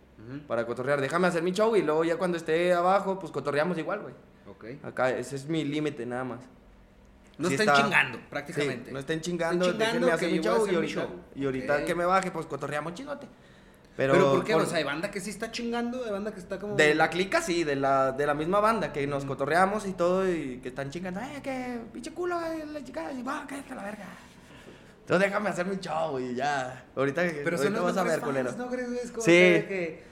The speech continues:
Speaker 1: eh,
Speaker 2: Sí,
Speaker 1: la
Speaker 2: son los más
Speaker 1: madre,
Speaker 2: chidos.
Speaker 1: pues es que son los que hacen que estés chido también tú
Speaker 2: Simón,
Speaker 1: arriba, güey.
Speaker 2: te sientes más seguro.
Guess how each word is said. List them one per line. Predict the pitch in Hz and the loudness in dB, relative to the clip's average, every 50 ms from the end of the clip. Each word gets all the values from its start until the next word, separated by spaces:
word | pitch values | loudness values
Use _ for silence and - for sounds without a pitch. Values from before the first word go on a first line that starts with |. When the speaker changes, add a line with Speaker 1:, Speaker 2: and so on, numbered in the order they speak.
| - - - - | -20 -20 -20 -18
Speaker 1:
eh, | - 110 - - 107 110 117 123 - | -16 -12 -10 -8 -6 -4 -4 -2 0
Speaker 2:
Sí, | 147 | 0
Speaker 1:
la | 160 | 4
Speaker 2:
son | 160 185 185 | 6 6 6
los | 190 190 | 6 6
más | 190 196 185 | 6 4 4
Speaker 1:
madre, | - - | 4 4
Speaker 2:
chidos. | 202 208 214 208 190 170 - - - - - | 4 6 6 6 6 4 2 0 -6 -10 -14
Speaker 1:
pues | - - - | -16 -12 -12
es | 160 165 - - | -12 -12 -10 -10
que | 180 190 180 - - - | -10 -12 -12 -12 -18 -12
son | - - 185 208 | -4 -2 -2 -2
los | 233 233 | -2 -4
que | - 214 | -2 -2
hacen | 214 208 233 233 | -2 -2 -4 -6
que | 233 220 | -6 -6
estés | 196 - 214 214 - - | -8 -8 -10 -12 -10 -8
chido | - 220 220 208 214 | -6 -6 -4 -4 -4
también | 220 220 196 190 190 | -4 -4 -4 -4 -4
tú | 147 | -2
Speaker 2:
Simón, | 143 - - | -2 -2 0
Speaker 1:
arriba, | 135 135 131 131 139 139 139 | 0 0 2 2 2 0 0
güey. | 139 139 | -2 -2
Speaker 2:
te | 143 147 | -2 -2
sientes | 135 151 139 131 151 160 | 0 -2 -4 -2 -2 0
más | 175 185 180 180 | 4 4 4 4
seguro. | 196 185 180 170 175 185 185 185 175 185 - - | 2 0 0 2 4 4 4 4 2 0 -6 -14